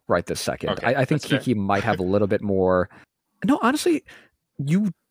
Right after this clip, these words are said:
Speaker 1: I think the development of Porco is very underrated in Porco Rosso. And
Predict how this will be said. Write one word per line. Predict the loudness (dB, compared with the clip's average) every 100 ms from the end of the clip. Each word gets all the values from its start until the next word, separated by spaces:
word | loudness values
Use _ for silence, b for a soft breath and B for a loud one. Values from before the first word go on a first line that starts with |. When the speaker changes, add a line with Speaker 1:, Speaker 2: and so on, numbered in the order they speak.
| _ _ -6
Speaker 1:
I | -2
think | 0 0
the | 2 2 2
development | 0 0 0 0 -2
of | -4 -6 _ _ -6
Porco | 0 2 2
is | 0
very | 2 2
underrated | 2 2 0 0 -4
in | -6
Porco | -6 -4
Rosso. | -4 -4 -4 -6 -8 b b b b
And | 0 2 2 -2